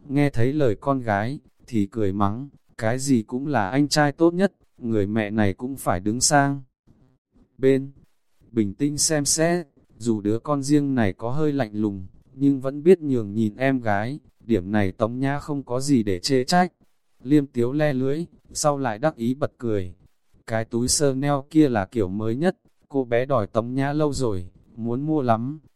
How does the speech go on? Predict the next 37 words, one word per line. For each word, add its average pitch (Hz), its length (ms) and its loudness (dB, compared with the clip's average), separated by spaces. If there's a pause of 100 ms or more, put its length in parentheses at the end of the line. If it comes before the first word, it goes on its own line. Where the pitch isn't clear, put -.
nhưng 135 280 0
vì 107 200 0
giá 110 200 -2
cả 107 220 -2
đắt 156 180 2
đỏ, 95 320 0 (280)
Tống 117 220 -2
Nhã 135 160 -2
sợ 135 300 0
cô 123 160 0
ấy 120 180 0
sẽ 135 200 -2
cứ 120 260 -6
tiêu 156 180 0
tiền 104 260 -2
kiểu 101 220 -2
vung 135 240 -4
tay 147 200 0
quá 117 240 -4
chán 117 280 -2
như 151 160 4
thế 110 200 -2
mãi, 127 420 -4 (240)
nên 135 280 0
không 147 260 -4
đồng 113 160 -2
ý." 117 340 -6 (200)
Nào 107 300 -2
ngờ 104 220 -2
đến 110 220 -4
hôm 143 240 -4
sinh 147 260 2
nhật, 120 180 -2 (280)
Liêm 139 280 2
Đường 101 200 0
gửi 104 200 -4
thẳng 90 240 -2